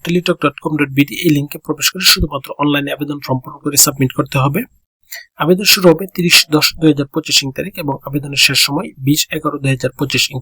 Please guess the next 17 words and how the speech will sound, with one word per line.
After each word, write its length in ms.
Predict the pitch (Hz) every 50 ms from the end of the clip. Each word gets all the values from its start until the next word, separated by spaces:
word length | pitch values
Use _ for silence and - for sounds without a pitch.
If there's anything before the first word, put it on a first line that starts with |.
| -
তারিখ। 180 | 127 135 196 220 _ _ - - _ _ _ _ _ _ _ - - - - - - - 165
এই 60 | 151 - -
প্রত্যেকটি 400 | 160 - - - 233 - - - -
পদে 140 | - 180 175 170
আবেদন 220 | 175 180 170 180 175 -
করার 160 | 175 170 165 -
ক্ষেত্রে 200 | - - - - - -
প্রার্থীর 340 | 165 147 - - 151 151 - - -
ছবির 260 | - - 151 139 143 - -
সাইজ 160 | - 180 - - -
তিনশো 220 | 190 175 - - 147
by 80 | 147 151 -
তিনশো 220 | 170 151 - - 147 -
পিক্সেল 260 | 147 143 - - 190 185 156
এবং 100 | 143 131 - -
স্বাক্ষরের 360 | - 190 - - 135 139 135 -
সাইজ 160 | - 185 185